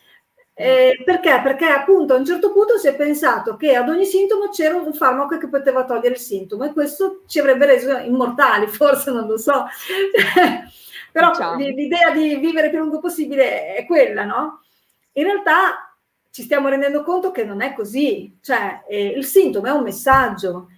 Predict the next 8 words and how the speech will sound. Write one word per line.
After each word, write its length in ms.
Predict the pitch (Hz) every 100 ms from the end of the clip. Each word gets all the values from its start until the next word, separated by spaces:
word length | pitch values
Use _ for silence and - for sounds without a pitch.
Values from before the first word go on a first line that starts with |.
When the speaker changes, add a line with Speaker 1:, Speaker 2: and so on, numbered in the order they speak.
| _
Speaker 1:
quindi 240 | - 254 294
il 80 |
farmaco 440 | - 294 240 202 208
va 120 | 208
bene 520 | 247 339 392 403 - _
per 520 | 254 311 339 - - _ _
salvarci, 1000 | - 240 226 202 180 180 - 180 185 - _ _ _ _ _ _ 240
ok? 180 | 240